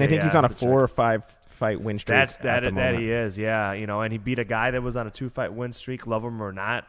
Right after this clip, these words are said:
Speaker 1: You know, Ar-, Artem Lobov was on a two U F C fight win streak. So, yeah,
Speaker 2: Fight
Speaker 1: I,
Speaker 2: of
Speaker 1: I
Speaker 2: the
Speaker 1: think
Speaker 2: year
Speaker 1: so.
Speaker 2: candidate at U F C two oh six.
Speaker 1: Yeah, yeah, exactly. I mean, I, I, yeah, I think he deserves a title shot next. You can give him someone else, I guess,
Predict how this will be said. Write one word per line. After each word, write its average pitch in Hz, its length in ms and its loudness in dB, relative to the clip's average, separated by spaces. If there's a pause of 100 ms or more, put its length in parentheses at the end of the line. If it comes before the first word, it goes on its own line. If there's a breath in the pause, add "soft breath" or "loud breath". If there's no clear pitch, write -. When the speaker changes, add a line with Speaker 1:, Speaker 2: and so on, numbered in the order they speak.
Speaker 1:
You 113 120 -12
know, 98 100 -10
Ar-, 95 240 -8 (200)
Artem 113 300 -6
Lobov 110 300 -6
was 104 140 -10
on 95 100 -8
a 87 40 -14
two 117 460 -10 (380 soft breath)
U 117 160 -4
F 104 80 -10
C 117 120 -12
fight 101 280 -8
win 110 160 -8
streak. 120 300 -8 (180 soft breath)
So, - 160 -4
yeah, 156 160 4
Speaker 2:
Fight 120 160 6
Speaker 1:
I, - 20 4
Speaker 2:
of 120 60 0
Speaker 1:
I - 20 -2
Speaker 2:
the 113 60 2
Speaker 1:
think 110 100 2
Speaker 2:
year 113 160 6
Speaker 1:
so. 92 60 0
Speaker 2:
candidate 120 480 2
at 101 100 2
U 101 160 2
F 107 80 0
C 104 140 -4
two 107 180 -2
oh 90 60 2
six. 113 480 -2
Speaker 1:
Yeah, 185 200 2 (160)
yeah, 127 360 2
exactly. 123 480 -2
I - 20 -2
mean, 135 140 0
I, 131 260 2
I, - 100 -4
yeah, 143 380 4
I 123 100 -4
think 139 160 -2
he 135 60 -2
deserves 120 400 -2
a - 20 -14
title 107 280 -4
shot 98 260 -6
next. 101 320 -8
You 160 80 2
can 143 160 -8
give 110 180 0
him 196 120 2
someone 113 340 -4
else, 101 260 -6 (240 soft breath)
I 101 160 -6
guess, 101 680 -4